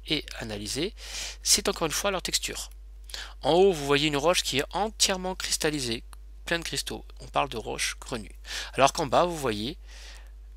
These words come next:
la pâte amorphe qui était grise tout à l'heure en macroscopie, pleine de microcristaux, est ici, une pâte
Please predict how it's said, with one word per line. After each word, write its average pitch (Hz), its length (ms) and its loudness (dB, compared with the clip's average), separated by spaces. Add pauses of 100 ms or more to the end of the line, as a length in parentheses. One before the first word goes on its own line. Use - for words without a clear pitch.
(180)
la 160 160 6
pâte - 240 4
amorphe 165 280 4
qui - 100 -4
était 135 120 -2
grise 135 240 0
tout - 80 -2
à 127 60 4
l'heure 131 160 0
en 123 40 -6
macroscopie, - 720 -4 (120)
pleine 165 160 0
de 139 80 -2
microcristaux, 127 760 -4
est - 200 -4
ici, 180 300 0 (120)
une 110 140 -10
pâte - 340 -2